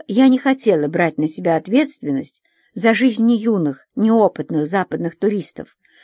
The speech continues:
блуждающих в этих опасных местах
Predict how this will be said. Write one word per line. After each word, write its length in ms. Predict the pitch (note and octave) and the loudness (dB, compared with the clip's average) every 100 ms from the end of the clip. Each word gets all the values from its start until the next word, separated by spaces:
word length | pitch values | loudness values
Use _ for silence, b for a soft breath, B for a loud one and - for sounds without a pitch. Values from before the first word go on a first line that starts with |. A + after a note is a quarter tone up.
| b - | b -2
блуждающих 840 | F#3+ F#3+ D3+ A#3 B3+ G#3+ - G3 | 2 2 4 2 2 -2 -6 -6
в 40 | F#3+ | -4
этих 280 | F#3+ F#3 F3 | -6 -4 -4
опасных 580 | E3+ B3 D4 C4+ B3+ | 0 0 -2 -4 -4
местах 480 | A3+ A3 - F#3 F#3 | -4 -4 -2 -2 -4